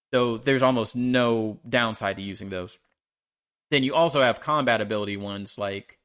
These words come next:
one I like is called the Ichimonji, where you kind of raise your sword up and you do a downward strike on your enemy, and it does, like,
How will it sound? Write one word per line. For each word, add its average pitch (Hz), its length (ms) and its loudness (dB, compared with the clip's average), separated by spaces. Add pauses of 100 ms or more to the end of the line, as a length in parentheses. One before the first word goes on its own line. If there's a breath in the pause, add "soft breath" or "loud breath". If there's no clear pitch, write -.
(360)
one 123 180 -2
I 117 120 0
like 110 240 0
is 98 100 -10
called 101 240 -6
the 92 80 -12
Ichimonji, 107 920 -8 (440)
where 110 460 -2 (520)
you 113 80 -12
kind 139 240 0
of 120 100 -2
raise 127 220 0
your 113 120 -8
sword 120 380 -2 (120)
up 127 300 0
and 110 180 -4
you 110 80 -6
do 110 140 -4
a 104 40 -2
downward 110 380 -4
strike 117 300 2
on 131 100 0
your 131 120 -2
enemy, 156 420 -6 (500)
and 117 400 0
it 113 140 -2
does, 113 320 0
like, 104 260 -2